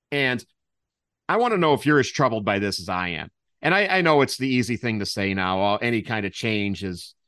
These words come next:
is bad. It, it, it, and I'm not saying that. I, the transfer portal is definitely the legal thing to have. I mean, a, a,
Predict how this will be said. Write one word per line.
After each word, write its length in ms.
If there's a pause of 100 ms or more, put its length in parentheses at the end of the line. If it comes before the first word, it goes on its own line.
(160)
is 200
bad. 640
It, 140
it, 180
it, 240
and 100
I'm 100
not 180
saying 400
that. 200
I, 340 (640)
the 80
transfer 480
portal 380
is 100
definitely 460
the 120
legal 480
thing 340
to 60
have. 320 (400)
I 60
mean, 300 (200)
a, 120
a, 340